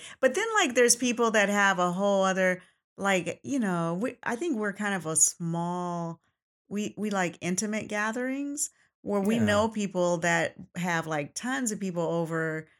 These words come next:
Speaker 1: and
Speaker 2: Yeah.
Speaker 1: it's a big old thing, and that, that just hasn't been our
Speaker 2: Yeah.
Speaker 1: experience, I think. Um, so, yeah, that's a whole other topic, too. But, like, on the black and white thing, do people, black fri-, oh, that's too hard, Wes, because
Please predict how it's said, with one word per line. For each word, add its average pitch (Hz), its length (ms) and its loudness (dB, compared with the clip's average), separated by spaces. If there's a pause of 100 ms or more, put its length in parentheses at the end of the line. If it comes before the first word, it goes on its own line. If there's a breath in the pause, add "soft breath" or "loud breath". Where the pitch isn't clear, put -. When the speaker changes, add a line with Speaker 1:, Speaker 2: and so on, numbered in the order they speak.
(120)
Speaker 1:
and 185 320 0
Speaker 2:
Yeah. - 40 4
Speaker 1:
it's 180 100 2
a 170 60 0
big 214 260 0
old 185 240 4
thing, 202 520 -2
and 170 220 -2 (240 loud breath)
that, 214 200 0
that 240 180 2
just 208 160 0
hasn't 180 280 2
been 170 320 0 (280)
our 175 200 2
Speaker 2:
Yeah. 165 40 2
Speaker 1:
experience, - 720 2
I 160 80 -2
think. 156 360 -6 (500)
Um, 156 640 0
so, - 200 0
yeah, 190 240 4
that's 185 240 4
a 170 60 2
whole 165 220 2
other 160 180 0
topic, 156 380 -4
too. 175 360 -2 (260 loud breath)
But, 208 280 4
like, 208 220 4
on 214 140 4
the 196 80 4
black 226 460 -2
and 202 180 0
white 208 380 2
thing, 208 440 -2
do 202 200 -2
people, 196 480 -4
black 190 340 -4
fri-, 190 140 -10 (280 loud breath)
oh, 415 140 0
that's 220 260 6
too 202 120 2
hard, 165 320 4
Wes, 160 340 0
because 202 480 0